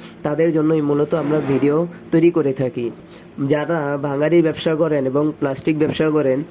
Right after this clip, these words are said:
তাদের জন্য ভিডিওটি দেখা খুবই জরুরি। আপনাদের উচিত হবে অবশ্যই ভিডিওটি না টেনে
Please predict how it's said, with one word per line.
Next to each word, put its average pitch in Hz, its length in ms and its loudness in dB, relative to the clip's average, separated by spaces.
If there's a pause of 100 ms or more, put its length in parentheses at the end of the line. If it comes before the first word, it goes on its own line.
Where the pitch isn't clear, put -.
(160)
তাদের 151 280 -2
জন্য 156 460 2
ভিডিওটি 156 420 2
দেখা 147 260 0
খুবই 170 560 0
জরুরি। 147 460 0 (880)
আপনাদের 160 760 2 (360)
উচিত 165 340 2
হবে 165 160 2
অবশ্যই 160 320 2
ভিডিওটি 160 600 4 (140)
না 156 200 0
টেনে 160 380 2